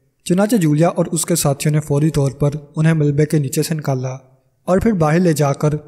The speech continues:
लोगों की कारों में डालकर वो उन्हें अस्पताल ले गए।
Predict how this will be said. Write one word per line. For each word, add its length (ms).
लोगों 320
की 140
कारों 300
में 140
डालकर 420
वो 100
उन्हें 320
अस्पताल 480
ले 140
गए। 220